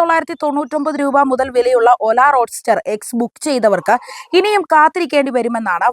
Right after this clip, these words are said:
വാർത്താ ഏജൻസിയായിട്ടുള്ള ഐ എ എൻ സി റിപ്പോർട്ടിൽ പറയുന്നത്. ഫെബ്രുവരി അഞ്ചിന് പുറത്തിറങ്ങിയ ശേഷം ഇത്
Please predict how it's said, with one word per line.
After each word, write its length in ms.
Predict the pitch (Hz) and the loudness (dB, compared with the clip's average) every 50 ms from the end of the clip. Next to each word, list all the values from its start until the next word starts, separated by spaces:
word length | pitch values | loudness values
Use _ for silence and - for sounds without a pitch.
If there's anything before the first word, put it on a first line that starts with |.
| 233 226 | 2 4
വാർത്താ 380 | 226 233 233 - - 277 285 294 269 247 | 4 4 2 2 2 2 2 2 2 2
ഏജൻസിയായിട്ടുള്ള 800 | 240 220 190 247 233 - - 240 220 202 190 180 - 175 165 147 131 - - - - - - - 233 254 | 2 0 0 -2 -4 -4 -2 -2 0 0 -2 -2 -4 -4 -2 -4 -4 -6 -8 -16 -20 -10 -2 0 2 2
ഐ 60 | 294 320 349 359 | 2 2 2 2
എ 40 | 349 311 | 2 2
എൻ 80 | 277 247 - - | 2 0 -2 -6
സി 120 | - 247 226 - - 208 | -8 -8 -10 -8 -6 -8
റിപ്പോർട്ടിൽ 400 | 208 165 - 240 233 202 202 147 - - | -6 -4 -2 -2 -2 -2 -4 -8 -8 -8
പറയുന്നത്. 480 | 175 170 175 165 151 151 135 - - - - _ _ - - - - - - 240 - | -6 -6 -6 -6 -6 -8 -6 -6 -6 -6 -8 _ _ -20 -20 -20 -12 -6 -4 0 2
ഫെബ്രുവരി 440 | 302 294 254 339 349 370 392 403 403 370 349 | 2 2 2 2 2 2 4 4 4 4 2
അഞ്ചിന് 280 | 330 - 359 339 359 - - | 0 -2 -4 -4 -4 -2 0
പുറത്തിറങ്ങിയ 500 | 339 320 311 - 330 320 320 311 320 311 - 311 | 0 0 0 0 0 0 0 0 -2 -2 -2 -2
ശേഷം 240 | 294 277 - 302 285 294 | -4 -2 -2 -2 -2 -2
ഇത് 80 | 302 | 0